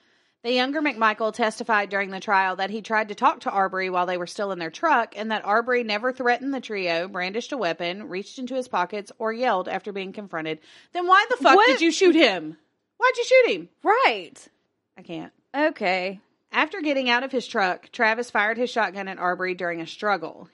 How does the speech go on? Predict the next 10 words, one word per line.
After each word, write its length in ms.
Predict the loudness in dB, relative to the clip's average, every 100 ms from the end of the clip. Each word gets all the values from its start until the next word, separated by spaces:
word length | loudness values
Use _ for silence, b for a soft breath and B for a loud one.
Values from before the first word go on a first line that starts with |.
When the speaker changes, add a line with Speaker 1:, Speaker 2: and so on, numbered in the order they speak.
| _
Speaker 1:
He 120 | -10
claimed 340 | -2 -2 -2
self-defense, 680 | -4 -4 -2 -4 -4 -4 -6
saying 260 | -6 -6 -6
that 120 | -4
Arbery 360 | 0 0 0 -6
grabbed 360 | -2 -2 -2
at 120 | -4 -8
his 180 | -10
gun. 420 | -10 -12 -12 -18